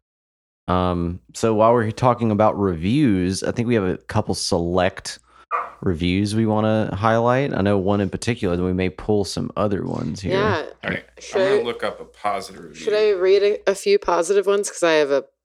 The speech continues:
Speaker 2: I have some of those too.
Speaker 3: Oh, sure.
Speaker 1: Sure.
Speaker 3: What is just one of each?
Speaker 2: Okay. So here's one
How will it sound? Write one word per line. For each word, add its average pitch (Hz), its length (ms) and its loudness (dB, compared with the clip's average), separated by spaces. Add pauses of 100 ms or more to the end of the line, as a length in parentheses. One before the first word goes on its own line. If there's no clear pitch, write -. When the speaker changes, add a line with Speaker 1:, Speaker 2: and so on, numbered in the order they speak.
Speaker 2:
I - 80 -8
have 143 160 -8
some - 320 -10
of 156 120 -12
those - 280 -8
too. - 380 -10
Speaker 3:
Oh, 117 100 -6
sure. - 180 -10
Speaker 1:
Sure. 123 260 2
Speaker 3:
What 120 120 -4
is 127 60 -4
just 123 160 -10
one 113 120 -6
of 95 120 -10
each? - 340 -16 (220)
Speaker 2:
Okay. 160 380 -6 (1080)
So - 120 -12
here's 175 280 0
one 160 680 0